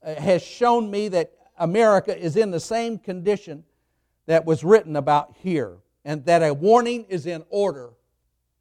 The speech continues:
for us today. I'm responsible for this congregation.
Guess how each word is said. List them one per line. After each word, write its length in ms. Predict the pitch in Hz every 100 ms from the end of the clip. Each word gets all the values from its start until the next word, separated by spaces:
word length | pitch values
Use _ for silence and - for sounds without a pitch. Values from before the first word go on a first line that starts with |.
| _
for 240 | 139 135 127
us 260 | 160 143 _
today. 300 | 127 117 104 _ _ _ _ -
I'm 240 | 214 247
responsible 680 | 196 156 - 165 160 151 156
for 200 | 151 147
this 200 | 147 165
congregation. 760 | _ 123 107 104 98 95 _